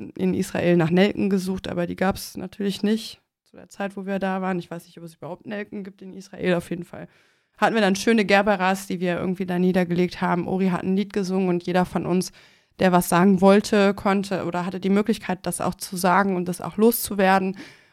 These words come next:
Und wer eben nicht wollte oder nicht konnte oder wieso auch immer, war es auch vollkommen in Ordnung. Und das war, mm, für mich tatsächlich doch nochmal irgendwie ein sehr, sehr bewegender Moment.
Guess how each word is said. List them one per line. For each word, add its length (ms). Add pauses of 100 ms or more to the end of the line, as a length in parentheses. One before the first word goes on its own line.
(120)
Und 140
wer 160
eben 240
nicht 260
wollte 420
oder 260
nicht 220
konnte 360
oder 220
wieso 240
auch 180
immer, 320 (420)
war 140
es 100
auch 140
vollkommen 380
in 100
Ordnung. 320
Und 120
das 260
war, 260 (600)
mm, 360 (560)
für 120
mich 240
tatsächlich 640
doch 260
nochmal 460
irgendwie 320
ein 240
sehr, 180
sehr 140
bewegender 680
Moment. 640